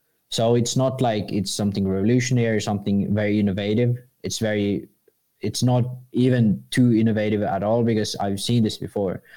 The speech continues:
So that's sort of the issue I have with it. If someone comes up with a shock that's much better than everything else and it's a m-, very complex design, yeah, it's gonna cost money. And it should be that way.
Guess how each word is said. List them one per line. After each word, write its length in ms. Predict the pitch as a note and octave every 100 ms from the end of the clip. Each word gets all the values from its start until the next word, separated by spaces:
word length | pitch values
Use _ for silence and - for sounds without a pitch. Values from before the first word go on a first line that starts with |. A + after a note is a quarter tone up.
| - - - - _
So 460 | - A2+ A#2 A2 - - _ _ _ _ _ _ _ _ _ _ _
that's 320 | A2+ D3 D#3+
sort 180 | - D#3+
of 100 | C#3
the 100 | A#2+ A2+
issue 220 | B2 C3
I 60 |
have 240 | G#2 G#2 G#2
with 140 | A#2
it. 160 | B2+ B2+ - - _
If 220 | D3+ E3+
someone 360 | - E3+ E3 D3+
comes 280 | C#3+ C3+ C#3
up 240 | B2 B2+
with 100 | A#2
a 60 | A2+
shock 420 | - C#3+ C#3+ -
that's 260 | G#2 -
much 320 | A2 A#2+ B2 -
better 200 | A#2 A#2
than 120 | A2
everything 360 | A2+ A2 G#2+
else 320 | G#2 A2+ C3+ -
and 240 | A2 A2
it's 300 | A2+ - -
a 240 | - -
m-, 160 | G#2+ A#2 -
very 280 | A#2+ C3 B2
complex 420 | B2+ B2+ B2 A#2+
design, 420 | A2+ A#2+ B2+ B2
yeah, 180 | G3 D3
it's 160 | A2
gonna 200 | - A#2+
cost 360 | A2 A2+ G#2+ -
money. 300 | G#2 G2 F#2
And 320 | G2+ A2 A2 - - _ _ _
it 140 | - A#2
should 280 | - E3+ C3+
be 200 | D3+ F3
that 240 | C3 G#2 F#2+
way. 320 | F#2 G2